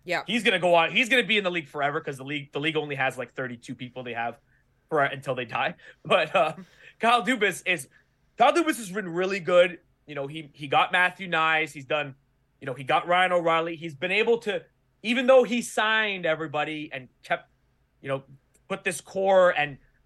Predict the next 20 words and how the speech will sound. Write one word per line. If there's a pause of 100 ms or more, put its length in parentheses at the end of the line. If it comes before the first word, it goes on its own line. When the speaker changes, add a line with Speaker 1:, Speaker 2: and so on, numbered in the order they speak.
(220)
Speaker 2:
gave
out
all
those
contracts,
he,
he
found
ways (500)
to
build
around
these
guys.
And
it's
not
the
secondary
pieces